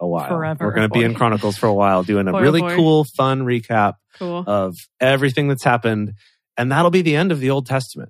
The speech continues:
Speaker 3: Hoo-wee.
Speaker 2: That's
Speaker 1: The
Speaker 2: nuts.
Speaker 1: end of the Hebrew Bible. That
Speaker 2: Are
Speaker 1: is
Speaker 2: we gonna, it,
Speaker 1: wild.
Speaker 2: we're not gonna finish that this year, but maybe by next year?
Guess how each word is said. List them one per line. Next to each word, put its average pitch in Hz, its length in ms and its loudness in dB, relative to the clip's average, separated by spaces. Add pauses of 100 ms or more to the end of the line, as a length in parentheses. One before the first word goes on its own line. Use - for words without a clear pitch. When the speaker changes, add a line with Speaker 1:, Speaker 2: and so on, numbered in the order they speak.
(160)
Speaker 3:
Hoo-wee. 190 460 -4
Speaker 2:
That's 180 260 0
Speaker 1:
The 196 60 -2
Speaker 2:
nuts. 165 260 0
Speaker 1:
end 131 140 0
of 123 100 0
the 120 80 -2
Hebrew 120 300 2
Bible. 76 500 -2 (100)
That 107 140 2
Speaker 2:
Are 107 60 2
Speaker 1:
is 101 60 0
Speaker 2:
we 269 100 -2
gonna, 349 340 -4
it, 214 240 2
Speaker 1:
wild. 202 140 0
Speaker 2:
we're 254 180 2
not 269 220 0
gonna 214 160 -4
finish 202 260 -6
that 175 200 -2
this 170 240 -6
year, 170 360 -2
but 165 180 -6
maybe 165 240 -4
by 160 160 -6
next 160 380 -6
year? 262 320 -4